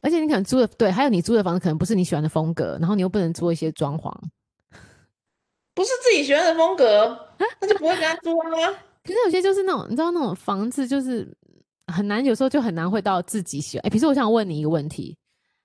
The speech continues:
Speaker 1: 就你在租屋的时候，
Speaker 2: 嗯。
Speaker 1: 那个床垫你到底要怎么准-，你要怎么整理？
Speaker 2: 我有自己的床垫啊。
Speaker 1: 所以那它原本就附上去，你要把它丢掉？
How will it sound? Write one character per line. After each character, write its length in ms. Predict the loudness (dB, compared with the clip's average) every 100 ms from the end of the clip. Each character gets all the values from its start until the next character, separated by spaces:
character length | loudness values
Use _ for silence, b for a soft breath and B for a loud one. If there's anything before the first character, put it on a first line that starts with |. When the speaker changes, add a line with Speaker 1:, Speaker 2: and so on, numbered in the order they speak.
| -6
Speaker 1:
就 100 | -2
你 60 |
在 80 | -2
租 180 | -2 -4
屋 280 | -2 -2 -2
的 120 | -6
时 220 | -8 -10
候， 240 | -6 -6
Speaker 2:
嗯。 20 | -2
Speaker 1:
那 60 |
个 80 | -2
床 260 | -2 -4 -2
垫 160 | -2
你 60 | -2
到 80 | -2
底 60 |
要 60 | -2
怎 120 | -6
么 80 | -10
准-， 120 | -12 -12
你 100 | -8
要 80 | -6
怎 120 | -4
么 80 | -8
整 200 | -10 -12
理？ 220 | -14 -16 -20 _ _ _ _ _
Speaker 2:
我 100 | 0
有 120 | 0
自 160 | 0 -4
己 100 | -2
的 100 | -2
床 240 | -2 0
垫 180 | 0 0
啊。 180 | -2 -4
Speaker 1:
所 140 | -2
以 60 | 0
那 140 | 0
它 120 | 2
原 120 | 2 2
本 140 | 2
就 80 | -2
附 180 | -2 -2
上 220 | 0 0
去， 180 | 0 0
你 80 |
要 60 | 0
把 100 | -2
它 80 | -2
丢 160 | -2
掉？ 380 | -4 -4 -6 -10